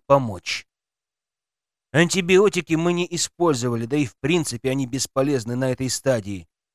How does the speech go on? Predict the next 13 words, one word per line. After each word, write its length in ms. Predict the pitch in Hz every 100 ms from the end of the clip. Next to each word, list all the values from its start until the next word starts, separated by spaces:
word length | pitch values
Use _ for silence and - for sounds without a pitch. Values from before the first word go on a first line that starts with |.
| _ _ _
Тоже 260 | - 156 120
в 100 | 127
интернете 460 | 131 147 143 127 120
вычитали. 560 | 131 107 98 92 82 _ _ _ _ _ _ _ _ _ _ _ _ -
Сейчас 400 | 139 160 208 202
всё 320 | - - 233
можно 320 | 226 196 156
узнать, 520 | 180 170 135 165 185
набрав 380 | 139 151 147 165
запрос 440 | 127 135 127 135 -
в 40 |
Яндексе. 680 | 117 107 95 92 - 92 87 _ _ _ _ _ _ _ _ _ _ _ _ _ _ _ _ _ _ _ _ _ _ _ _
"Мне 400 | 120 127 139 131